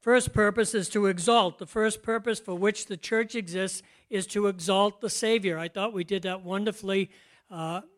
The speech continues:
in a couple of the songs selected for the worship set this morning, don't you? I, I think the Lord was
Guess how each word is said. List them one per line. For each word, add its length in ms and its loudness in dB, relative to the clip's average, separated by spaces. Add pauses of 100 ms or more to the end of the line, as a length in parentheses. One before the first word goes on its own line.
(140)
in 220 -4
a 60 -6
couple 300 -2
of 100 0
the 120 -4
songs 480 0
selected 500 -4
for 120 -10
the 100 -6
worship 420 -2
set 260 -4
this 220 -10
morning, 320 -6
don't 240 -8
you? 240 -4 (240)
I, 280 -18
I 20 -16
think 260 -14
the 100 -8
Lord 280 0
was 240 -2